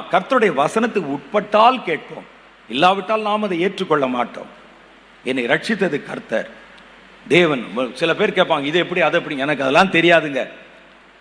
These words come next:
நான் பதில் சொல்ல வேண்டியது கர்த்தர் ஒருத்தருக்கு தான் பதில் சொல்லணும். நான் குடிச்சிருந்தேன், வெறிச்சிருந்தேன். இதே ராமநாதபுரத்தின் வீதிகளிலே நான் குடித்து வெறித்து கிடந்திருக்கிறேன். என்னை தூக்கி கொண்டாந்து வீட்டுல படுக்க வச்சிருக்கிறாங்க,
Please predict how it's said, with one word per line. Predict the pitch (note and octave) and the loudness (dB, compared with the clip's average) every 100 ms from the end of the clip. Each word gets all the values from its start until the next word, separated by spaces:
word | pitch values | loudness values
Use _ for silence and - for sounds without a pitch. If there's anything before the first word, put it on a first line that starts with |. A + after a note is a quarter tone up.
| - | -6
நான் | C3 F3+ G#3 D3 | 2 2 2 0
பதில் | E3+ G#3 A#3+ | 0 0 -2
சொல்ல | G#3+ G#3+ | 0 0
வேண்டியது | G3 G3 F#3+ E3+ | 2 0 0 0
கர்த்தர் | E3+ E3+ G3+ E3+ | 0 0 -2 0
ஒருத்தருக்கு | D#3+ F#3 F#3 E3 D#3 | 0 0 -2 -4 0
தான் | F3+ F#3+ | 2 2
பதில் | D3 D3 | -2 -4
சொல்லணும். | - A#2+ G2+ - - - - | -6 -8 -10 -14 -20 -20 -18
நான் | G#2 C#3 F#3 F#3 | -4 -2 0 0
குடிச்சிருந்தேன், | G#3+ - F#3+ C#3 A2+ G2 - - - - - | -2 0 0 0 -2 -8 -14 -20 -20 -8 2
வெறிச்சிருந்தேன். | A3+ C#4 - F3+ C#3 B2 G#2 - - - | 2 2 2 2 2 -2 -4 -12 -20 -12
இதே | - D3+ A3 B3 | -2 4 6 6
ராமநாதபுரத்தின் | F#3+ F#3+ A3+ A3 A3 G#3 F#3+ F#3+ F#3 D3+ | 6 4 4 2 2 0 -2 -4 -6 -6
வீதிகளிலே | E3 A3+ G3+ D#3 C3+ B2+ E3+ A3 - - - - | -4 -2 -2 -2 -2 0 0 0 -4 -18 -20 -2
நான் | C#3+ D#3 C3+ | 0 0 -2
குடித்து | A3 C4 - B3 | -4 -4 -4 -6
வெறித்து | D3+ F3+ B3+ B3 | -2 -2 -2 -6
கிடந்திருக்கிறேன். | E3 F3 F#3+ F3 C#3 C3 G2+ - - | -2 0 0 -4 -4 -6 -6 -14 -14
என்னை | C3 C#3 | -10 -6
தூக்கி | G3 B3 | -4 -4
கொண்டாந்து | A#3+ G#3 G3+ E3 | -2 2 2 0
வீட்டுல | G3+ F#3+ | -2 0
படுக்க | F3 F3+ F#3 | 0 0 0
வச்சிருக்கிறாங்க, | E3+ D#3 C#3 B2+ A#2 | -2 -4 -4 -4 -4